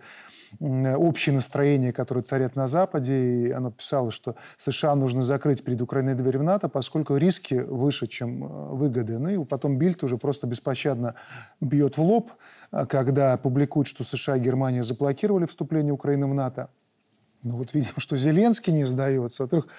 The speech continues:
приезжает таки. Откуда вообще такой, Сергей Александрович, ажиотаж вокруг нынешней встречи нато? Нет ощущения, что речь идёт о какой-то такой решающей ставке?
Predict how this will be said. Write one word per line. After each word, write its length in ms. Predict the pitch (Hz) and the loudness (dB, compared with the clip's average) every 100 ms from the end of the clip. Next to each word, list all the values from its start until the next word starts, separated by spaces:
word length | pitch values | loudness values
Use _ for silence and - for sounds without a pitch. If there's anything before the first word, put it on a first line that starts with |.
| - | -6
приезжает 680 | - 190 185 143 151 139 127 | 2 6 6 6 6 4 2
таки. 360 | 156 147 175 180 - - - - - | -2 0 0 0 -4 -18 -18 -8 -4
Откуда 300 | 143 262 233 | 2 6 6
вообще 260 | 190 220 | 6 2
такой, 580 | 180 165 - 165 147 139 | 2 2 4 6 6 4
Сергей 240 | - 143 | 0 0
Александрович, 400 | 151 - 139 120 | 2 2 0 2
ажиотаж 580 | 143 123 156 151 170 135 | 2 4 2 4 4 4
вокруг 380 | 135 123 139 - | 0 0 -2 0
нынешней 460 | 139 156 135 - 127 | 2 4 2 -2 -6
встречи 480 | - 139 127 - | -2 -2 -2 -2
нато? 440 | 143 185 208 147 - - - - - | 0 2 0 -2 -6 -12 -20 -20 -2
Нет 240 | 147 208 240 | 2 4 4
ощущения, 540 | - 165 - 175 151 | 2 2 2 4 2
что 260 | - - 156 | 0 0 4
речь 260 | 170 165 | 4 2
идёт 320 | 135 156 156 143 | 0 0 0 -4
о 40 | |
какой-то 760 | 135 135 165 156 - 147 139 - - | -4 0 2 2 2 0 0 -4 -10
такой 320 | 131 - 139 - - - - _ | -6 -2 -2 -4 -14 -20 -20 _
решающей 760 | 139 156 - 180 180 160 - 156 | 2 4 4 6 6 4 2 -2
ставке? 640 | - - 127 - - | 0 0 -2 -2 -12